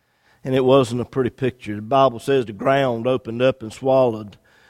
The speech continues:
Korah, Dathan, and Abiram, their families, their houses, and all that pertained unto them fell right straight down into the flames of hell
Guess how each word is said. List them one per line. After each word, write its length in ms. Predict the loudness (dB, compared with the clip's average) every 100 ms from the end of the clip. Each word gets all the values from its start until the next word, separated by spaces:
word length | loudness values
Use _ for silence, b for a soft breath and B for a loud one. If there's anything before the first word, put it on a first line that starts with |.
| b b -4
Korah, 380 | 0 2 2
Dathan, 560 | 0 2 2 -2 -8 -8
and 80 | -10
Abiram, 600 | -2 4 4 4 0 -6
their 100 | -8
families, 600 | -2 2 2 0 -4 -6
their 160 | -2 -2
houses, 640 | 2 4 4 2 -4 -6
and 100 | -2
all 300 | 2 4 4
that 160 | 0 -8
pertained 500 | -10 -2 0 0 -2
unto 220 | -4 -4
them 360 | -2 0 0 -4 B B
fell 320 | 4 6 6
right 260 | 6 4 2
straight 460 | -4 0 0 2
down 320 | 2 2 2
into 220 | -2 -6 -6
the 100 | -4
flames 480 | 0 0 0 -4
of 120 | -8 -4
hell 420 | 0 0 0